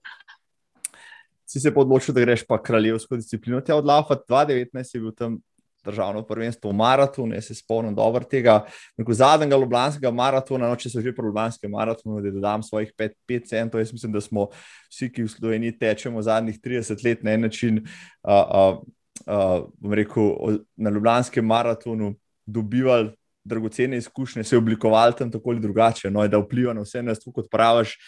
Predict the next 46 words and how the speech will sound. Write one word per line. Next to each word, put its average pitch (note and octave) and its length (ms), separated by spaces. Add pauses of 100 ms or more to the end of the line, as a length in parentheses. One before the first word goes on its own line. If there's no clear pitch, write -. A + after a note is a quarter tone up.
(200)
se G#2+ 80
strinjam, A2+ 440
to A#2 100
je A#2 60
edina A2+ 340 (260)
slovenska A#2+ 480
res B2+ 200
velika B2 280
prireditev, A2+ 600 (480)
a, G2 340
a, G2 200
z A2 180
renomejem, A2 540
z, G2+ 240 (120)
z G2+ 140
vsem A#2 260
tistim, A2 340
kar G2+ 160
maraton G#2 460
mora G#2 220
imeti, G#2 320
no, G2+ 120
in, G2 180 (460)
in, F#2+ 320
a, F#2 420 (160)
upam, G#2+ 400 (300)
mu G#2 300
kličem C3 340
še C3+ 160
na A2 100
mnoga B2 280
leta. B2+ 380 (320)
No, D3 180
dva D3 240
devetnajst D3 800
s-, - 400
si B2 160
se A#2+ 160
pa G#2+ 240
postavil C3+ 460
na A2+ 100
štart, A#2 320
si - 140
rekel, G#2+ 240
zdaj A2+ 180
pa G2+ 160